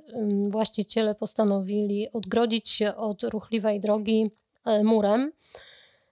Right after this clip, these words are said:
No więc te rośliny zostały zakryte.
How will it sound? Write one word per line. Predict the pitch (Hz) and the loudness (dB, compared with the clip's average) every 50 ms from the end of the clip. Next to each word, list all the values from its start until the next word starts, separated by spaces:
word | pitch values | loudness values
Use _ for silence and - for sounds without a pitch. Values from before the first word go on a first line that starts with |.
| _ _ - | _ _ 2
No | 269 262 | 4 6
więc | 254 269 254 - | 6 4 2 2
te | - 240 | 2 2
rośliny | 233 226 - - 240 233 233 233 214 | 2 2 0 2 2 4 4 2 2
zostały | - 214 - - - - 220 214 214 208 208 208 202 202 208 214 - _ | 0 -2 -4 -4 0 2 2 2 2 2 2 0 0 -2 -4 -6 -10 _
zakryte. | 247 226 208 240 240 - - 226 202 - - 214 226 254 302 | -6 -2 -2 -2 -2 0 -2 -2 -2 0 2 2 2 2 0